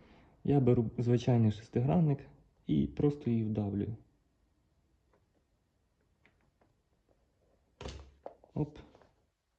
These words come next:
Ось вона. І тепер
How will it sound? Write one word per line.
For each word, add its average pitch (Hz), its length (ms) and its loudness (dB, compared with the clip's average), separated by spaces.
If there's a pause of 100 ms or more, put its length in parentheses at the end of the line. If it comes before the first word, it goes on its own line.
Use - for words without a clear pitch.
(800)
Ось 107 240 -4
вона. 98 280 -4 (1300)
І - 180 -4
тепер 127 440 -2